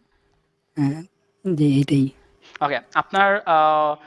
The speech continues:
Speaker 2: স্কোরটা কি? আমরা এখানে, এখানে আম-, যারা আমার অডিয়েন্স দেখতেছে, YouTube এ আপলোড দেওয়ার পর অনেকে দেখবে, সবাই কিন্তু আইএলটিএস ক্যান্ডিডেট। So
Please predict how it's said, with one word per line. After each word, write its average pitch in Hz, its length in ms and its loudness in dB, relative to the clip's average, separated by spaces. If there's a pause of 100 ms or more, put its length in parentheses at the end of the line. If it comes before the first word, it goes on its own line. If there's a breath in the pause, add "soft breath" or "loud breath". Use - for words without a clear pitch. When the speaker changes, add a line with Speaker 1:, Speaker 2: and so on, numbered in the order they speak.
(260 soft breath)
Speaker 2:
স্কোরটা 277 420 0
কি? 131 200 -10
আমরা 151 200 -4
এখানে, 247 220 -2
এখানে 226 280 -4
আম-, 202 240 -2
যারা 156 220 2
আমার 165 200 -2
অডিয়েন্স 165 320 -6
দেখতেছে, 156 380 -6
YouTube 170 340 -6
এ - 20 2
আপলোড 165 260 -4
দেওয়ার 147 140 -2
পর 151 140 -6
অনেকে 147 260 -8
দেখবে, 143 300 -6 (280 soft breath)
সবাই 185 240 -4
কিন্তু 202 320 -8
আইএলটিএস 156 280 2
ক্যান্ডিডেট। 117 480 -12
So 127 340 -4